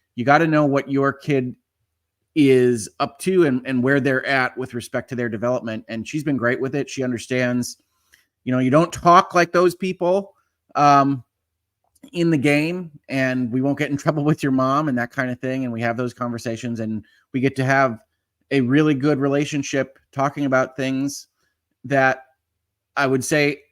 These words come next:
outside the house, people might not be thrilled with me sharing with her, but she's fantastic. And you kinda have to play it by ear when you're doing those kinds of things. Tammy E says, "My husband and I had the first computerized medical office in the town we lived in, in the eighties."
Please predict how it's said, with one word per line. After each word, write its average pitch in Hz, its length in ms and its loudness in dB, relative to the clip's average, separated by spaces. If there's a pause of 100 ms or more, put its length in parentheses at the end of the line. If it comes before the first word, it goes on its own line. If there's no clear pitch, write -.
(100)
outside 156 420 2
the 160 60 0
house, 165 280 4
people 160 200 -8
might 165 180 -2
not 156 200 -4
be 170 80 -4
thrilled 156 600 -2
with 143 120 -8
me 160 160 -4
sharing 165 380 -6
with 110 140 -8
her, 101 200 -8
but 101 180 -12
she's 131 260 -8
fantastic. 127 680 -4
And 110 280 -8
you 120 160 -8
kinda 131 220 -2
have 127 160 -2
to 101 100 -14 (320)
play 165 160 0
it 165 120 -2
by 135 120 2
ear 131 220 -2
when 120 120 -2
you're 113 100 -6
doing 113 220 -6
those 110 320 -8 (360)
kinds 110 260 -6
of 92 100 -10
things. - 480 -12 (3500)
Tammy 151 260 4
E 185 140 -2
says, 165 240 0
"My 147 120 2
husband 165 280 0
and 151 80 2
I 156 40 2
had 156 160 0
the 127 60 -2
first 165 320 -2
computerized 143 560 2
medical 131 340 0
office 110 320 -2
in 120 80 -4
the 113 80 -4
town 135 280 -2
we 120 80 -2
lived 135 240 -2
in, 123 140 0
in 120 220 -6
the 113 140 -6
eighties." 107 500 -4